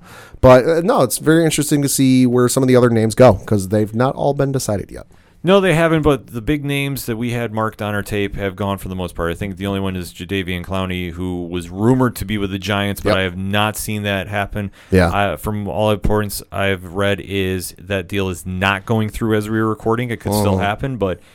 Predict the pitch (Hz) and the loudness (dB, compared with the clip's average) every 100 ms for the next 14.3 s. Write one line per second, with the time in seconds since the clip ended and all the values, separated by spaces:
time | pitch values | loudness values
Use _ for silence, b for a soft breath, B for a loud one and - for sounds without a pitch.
0 | b b - 101 101 98 95 92 104 98 | b b -6 0 2 2 0 -2 -2 -4
1 | - 107 101 98 95 104 95 87 92 87 | -4 -2 0 0 -2 -4 -6 -4 -4 -4
2 | 87 87 107 - b b b b 104 120 | -4 -4 -4 -8 b b b b 0 2
3 | 110 - 120 107 104 110 120 - 120 110 | 2 0 -2 0 -2 -2 -2 -2 -2 -2
4 | 110 113 104 - 98 101 110 98 98 101 | -2 -2 -6 -8 -8 -4 0 0 0 -2
5 | 107 101 104 107 101 107 101 92 - 90 | -2 -2 -2 -2 -2 -2 -2 -2 -4 -8
6 | - - 110 110 95 92 78 - - 104 | -6 -4 0 0 0 -4 -4 -6 -4 -2
7 | 117 131 135 104 95 87 90 101 110 104 | 0 2 6 6 6 2 -4 0 2 2
8 | 98 95 85 90 85 85 98 113 107 117 | 2 0 0 0 0 -2 -2 -2 -2 -2
9 | 113 113 107 107 101 104 101 101 95 87 | -2 0 0 0 -4 -4 0 0 0 -2
10 | 98 - 101 92 92 90 107 104 104 98 | -6 -6 -6 -6 -6 -2 -2 -2 -4 -2
11 | 101 95 87 101 101 98 - 98 101 98 | -2 -2 -4 -4 -4 -6 -6 -4 -4 -6
12 | 92 85 - 104 101 95 95 - 92 92 | -8 -12 -8 -4 -2 -4 -6 -6 -4 -4
13 | 85 - 95 98 - 98 92 82 85 92 | -6 -8 -6 -8 -8 -8 -8 -10 -8 -6
14 | 113 160 | -4 -6